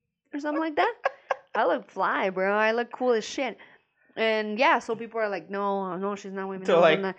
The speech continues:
Speaker 2: this
Speaker 1: And
Speaker 2: is
Speaker 1: I'm
Speaker 2: just
Speaker 1: like, "I'm by myself." And they're like, "What?" And
Speaker 2: You're
Speaker 1: I'm
Speaker 2: like
Speaker 1: like, "I'm by
Speaker 2: Dirty
Speaker 1: myself."
Speaker 2: Harry.
Speaker 1: And then they literally like, like, uh, t-, ten four, ten four, blah, blah, blah, blah. We got a blah, blah, blah. And I'm like, "Oh, you gotta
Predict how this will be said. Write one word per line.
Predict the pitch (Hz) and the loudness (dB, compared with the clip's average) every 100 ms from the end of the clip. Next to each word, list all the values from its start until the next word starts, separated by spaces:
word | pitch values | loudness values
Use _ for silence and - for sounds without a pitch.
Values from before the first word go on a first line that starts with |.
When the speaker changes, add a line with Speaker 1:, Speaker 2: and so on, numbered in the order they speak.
| - | -12
Speaker 2:
this | 180 | -8
Speaker 1:
And | 214 | -2
Speaker 2:
is | 233 | 2
Speaker 1:
I'm | 226 | 2
Speaker 2:
just | 226 | 2
Speaker 1:
like, | 214 202 - | 0 -2 -8
"I'm | 226 | -2
by | 262 | -2
myself." | 226 214 190 170 165 202 | -2 -4 0 0 -2 -6
And | 196 | -4
they're | 185 190 | -4 -2
like, | 185 170 - | -4 -6 -8
"What?" | 180 226 349 - - _ _ _ _ _ _ - | -2 0 -2 -8 -20 _ _ _ _ _ _ -4
And | 196 | 2
Speaker 2:
You're | 220 | 6
Speaker 1:
I'm | |
Speaker 2:
like | 214 208 - | 6 4 -2
Speaker 1:
like, | 143 | 0
"I'm | 220 | 2
by | 240 | 2
Speaker 2:
Dirty | 208 | 2
Speaker 1:
myself." | 196 190 | 2 4
Speaker 2:
Harry. | 131 131 _ - - | 2 -2 _ -20 -8
Speaker 1:
And | 262 | 0
then | 277 | 2
they | 269 262 | 4 6
literally | 247 247 254 247 | 8 8 6 4
like, | 233 208 208 - _ _ _ 131 | 2 0 -2 -20 _ _ _ -6
like, | 180 165 _ _ _ _ | -6 -6 _ _ _ _
uh, | 175 170 160 - | -8 -6 -8 -10
t-, | - - _ _ _ - | -14 -14 _ _ _ -12
ten | 214 208 | -10 -10
four, | 220 220 | -8 -8
ten | 226 233 202 | -8 -10 -12
four, | 202 226 226 226 - | -10 -8 -6 -8 -10
blah, | 196 190 | -8 -6
blah, | 202 | -6
blah, | 202 202 | -8 -8
blah. | 208 214 214 | -6 -4 -4
We | 208 | -6
got | 196 180 | -8 -10
a | 175 | -8
blah, | 185 | -8
blah, | 190 190 | -6 -6
blah. | 185 185 | -6 -8
And | 175 | -12
I'm | 170 190 | -12 -8
like, | 170 170 _ _ - | -10 -12 _ _ -6
"Oh, | 214 | -4
you | 208 | -2
gotta | 220 202 | 0 0